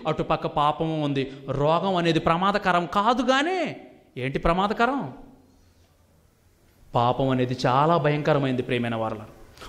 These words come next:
రోగం అనేది రెండు కారణాలతో వచ్చిద్ది అని చెప్పాను. మొదటిది పాపము చేసినప్పుడు, రెండోది దేవుని మహిమార్థం వచ్చిద్దండి.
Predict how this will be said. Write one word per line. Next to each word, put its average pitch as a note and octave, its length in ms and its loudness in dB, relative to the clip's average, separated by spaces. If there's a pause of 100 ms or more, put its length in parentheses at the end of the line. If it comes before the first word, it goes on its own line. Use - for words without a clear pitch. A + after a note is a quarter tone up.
రోగం D4 360 8
అనేది C#4+ 240 6
రెండు C4 240 6
కారణాలతో D4 560 2
వచ్చిద్ది A#3+ 340 4
అని A#3 80 2
చెప్పాను. F#3+ 360 0 (220)
మొదటిది D#3+ 840 0 (720)
పాపము E3+ 500 2 (120)
చేసినప్పుడు, E3 600 4
రెండోది F3+ 920 4
దేవుని D#3 580 2
మహిమార్థం F3+ 880 2
వచ్చిద్దండి. C3+ 520 -4